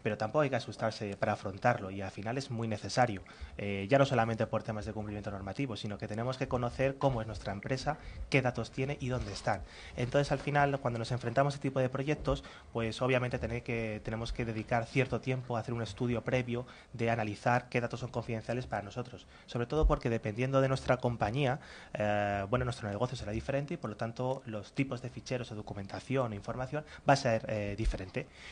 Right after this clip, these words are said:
Una vez que tenemos esta información, además que puede ser extensible, lo hemos comentado antes, en ficheros que están en reposo, que los tenemos guardados, que están en movimiento, que lo estamos escribiendo, pero pensad incluso que lo podemos extender a aplicaciones en cloud, que hoy en día se utilizan muchísimo. Herramientas de compartición,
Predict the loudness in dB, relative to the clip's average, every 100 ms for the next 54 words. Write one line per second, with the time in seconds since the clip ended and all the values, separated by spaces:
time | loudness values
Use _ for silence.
0 | -4 2 4 4 2 2 2 2 0 0
1 | 0 2 2 2 4 6 6 4 2 2
2 | 2 0 0 -2 -2 0 0 -2 -4 0
3 | 0 2 -2 2 2 2 0 -6 -10 -12
4 | -4 -2 -2 -4 -6 0 0 0 -4 -6
5 | -6 -6 -6 -4 -4 -4 -6 -6 -6 -4
6 | -4 2 2 2 -2 -4 -2 -2 0 0
7 | 2 2 2 0 0 -2 0 -2 -2 0
8 | 0 -2 -4 -8 -14 -4 -2 0 0 0
9 | 0 0 -2 -2 -2 0 -2 -2 -2 -2
10 | 2 4 4 2 0 -2 0 0 0 -2
11 | -2 -2 -2 2 2 2 -6 -20 -12 -6
12 | -2 0 0 0 -2 -2 0 0 0 -2
13 | -2 -2 -6 -8 -6 0 4 6 6 6
14 | 6 6 6 4 2 6 8 8